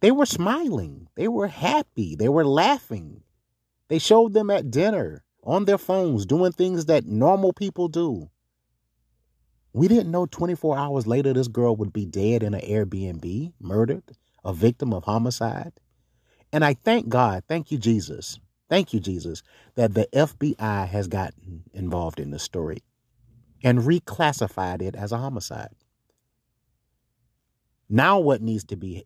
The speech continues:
now what needs to be done, what needs to happen is every individual, we need to get the names. And what I'm gonna do is I'm gonna find the names and I'm going to announce them here on Derek Talk,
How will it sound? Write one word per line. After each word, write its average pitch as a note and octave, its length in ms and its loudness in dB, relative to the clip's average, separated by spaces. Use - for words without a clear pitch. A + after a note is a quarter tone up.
now B2 300 -2
what A#2 260 2
needs A#2+ 280 2
to B2 100 0
be G#2 160 -2
done, A2 400 0
what G2+ 160 0
needs C#3+ 300 2
to G#2+ 100 -4
happen F#2+ 420 -8
is A#2 320 -4
every F#3 520 4
individual, A#2+ 800 -2
we A#2+ 120 2
need D#3 220 2
to B2+ 100 -2
get A2+ 220 0
the A2 80 0
names. G2+ 480 -2
And A2+ 160 2
what D#3+ 120 6
I'm G#3 140 4
gonna G#3 220 2
do E3+ 180 2
is C3 100 2
I'm C3+ 120 0
gonna B2+ 160 0
find A#2 320 -4
the G#2+ 80 -2
names F2+ 500 -8
and F#2+ 120 -8
I'm G#2+ 120 0
going G#2+ 260 0
to - 140 -4
announce G2+ 360 -2
them E2+ 160 -8
here F2 140 -6
on D#2+ 120 -8
Derek D#2 320 -6
Talk, - 340 -14